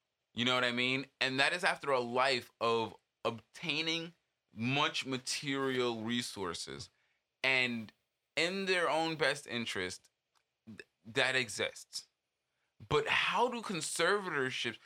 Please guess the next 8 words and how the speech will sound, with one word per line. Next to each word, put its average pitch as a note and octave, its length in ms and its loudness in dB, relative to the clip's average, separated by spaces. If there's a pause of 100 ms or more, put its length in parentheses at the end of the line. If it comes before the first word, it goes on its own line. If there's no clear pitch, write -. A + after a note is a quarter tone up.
(120)
and F3 120 2
then G3 120 4
there's F3+ 200 2
people D#3 460 -4
who D3+ 360 -6 (120)
have B2 400 2
been A2 360 -4 (140)
bequeathed F3 680 -2